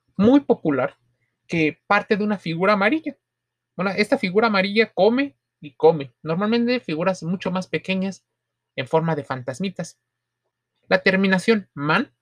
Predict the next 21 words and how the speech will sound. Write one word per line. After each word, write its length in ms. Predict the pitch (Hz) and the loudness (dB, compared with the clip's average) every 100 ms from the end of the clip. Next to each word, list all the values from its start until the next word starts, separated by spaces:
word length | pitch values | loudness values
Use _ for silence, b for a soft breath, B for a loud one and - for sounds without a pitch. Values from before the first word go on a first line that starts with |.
| _ _ _ _ _ | _ _ _ _ _
que 80 | - | -6
significa 460 | 233 220 175 156 127 | 0 -2 -2 -6 0
hombre, 460 | 131 135 127 175 - _ _ _ _ _ _ | 2 2 0 -4 -6 _ _ _ _ _ _
del 300 | - 127 120 - | -2 0 0 -6
inglés 580 | 131 123 131 139 - _ _ _ _ _ | -6 0 2 0 -2 _ _ _ _ _
al 160 | 131 131 | -2 -2
español, 500 | 143 - 226 185 220 _ _ _ _ _ | 0 2 4 2 0 _ _ _ _ _
nos 180 | - 208 | -2 2
hace 240 | 277 277 330 | 0 0 -4
referencia 560 | 254 190 180 202 247 | -2 0 0 0 2
de 160 | 220 - | 0 0
cómo 460 | 262 277 285 311 _ _ | 0 2 0 -6 _ _
los 220 | - 170 190 | -4 -4 0
medios 320 | 208 220 226 | 0 2 0
de 100 | 208 | -2
comunicación 600 | - 147 151 151 196 202 | -6 -8 -6 -6 -4 -6
han 120 | 202 | -2
perpetuado 840 | 214 - 170 - 170 170 185 208 _ _ _ _ _ - | -4 -2 -6 -2 0 0 -4 -8 _ _ _ _ _ 2
por 320 | 170 165 - - | 2 2 -8 -6
una 400 | 175 208 214 214 | -2 0 -2 -2
teoría 560 | 165 156 175 180 170 | -2 0 0 -2 -6